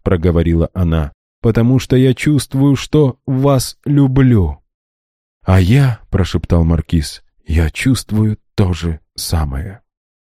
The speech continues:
Почти в то же время, когда графиня Артова с Фернаном приехали в виллу, где жила Концепчиона с матерью,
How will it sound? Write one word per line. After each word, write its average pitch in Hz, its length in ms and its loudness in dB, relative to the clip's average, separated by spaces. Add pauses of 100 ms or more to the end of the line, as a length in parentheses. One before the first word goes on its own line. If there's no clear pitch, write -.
(640)
Почти 95 340 -2
в - 60 -6
то 135 120 2
же 110 100 2
время, 127 300 0
когда 80 260 -2
графиня 85 460 0
Артова 92 400 0
с - 60 -4
Фернаном 85 500 0
приехали 76 520 0
в 64 40 -4
виллу, 104 380 0
где 87 200 0
жила 87 220 2
Концепчиона 85 720 0
с 76 100 -4
матерью, 76 560 0